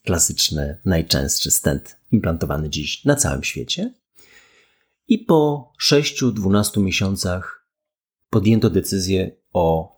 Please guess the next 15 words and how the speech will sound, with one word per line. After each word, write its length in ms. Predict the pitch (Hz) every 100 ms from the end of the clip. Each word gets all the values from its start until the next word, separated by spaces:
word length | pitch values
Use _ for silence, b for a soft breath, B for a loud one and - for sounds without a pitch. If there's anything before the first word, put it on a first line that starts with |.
| _
zaprzestaniu 1040 | - 95 - 92 - 107 101 95 85 80 - _ 92
jednego 720 | 78 101 92 104 107 92 80
z 80 |
leków 260 | 80 78 82
przeciwpłytkowych. 840 | - - 82 - - - - - _ _ _ _ _ _ _ _ _ _ _ _ _ _ _ _ _ _ _ _ _
Połowie 840 | 123 143 151 78 - 78 110 220 247 _ -
odstawiono 840 | 120 - 151 101 90 95 135 - -
asa, 520 | 98 - 156 240 - _ _ _ _ _ - _
drugiej 320 | - 226 151 143
połowie 640 | 135 104 101 101 104 107 - _
clopidogrel. 720 | - 104 120 87 78 80 78 - _ _ _ _ _ _ _ -
Dawka 520 | 92 110 123 - 95
asa 340 | 92 107 143
w 80 | 156
Korei 640 | - 85 80 87 156 -